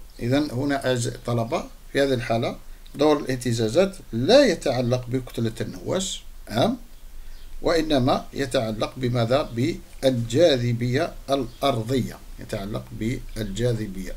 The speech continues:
الأرضية، بي تساوي ام جي، الكتلة في التسارع. إذن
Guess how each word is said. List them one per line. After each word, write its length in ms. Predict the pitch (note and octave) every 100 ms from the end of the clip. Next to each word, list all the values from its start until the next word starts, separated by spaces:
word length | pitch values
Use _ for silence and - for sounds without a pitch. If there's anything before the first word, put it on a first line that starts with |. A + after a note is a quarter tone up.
| -
الأرضية، 580 | C3 - A2+ G2+ F#2+ A#2+ -
بي 160 | A#2
تساوي 540 | A2+ - G2+ F#2 A#2+ B2 - - - - - -
ام 300 | A#2+ C#3 D3+ - -
جي، 320 | G#2+ A2 A#2+ A#2+
الكتلة 520 | A2+ - G#2+ A2+ C3+
في 340 | B2 - C3+ - - -
التسارع. 600 | C#3+ B2+ E3 - - - - - - - - - - - - - - -
إذن 300 | A#2+ D#3+ A3+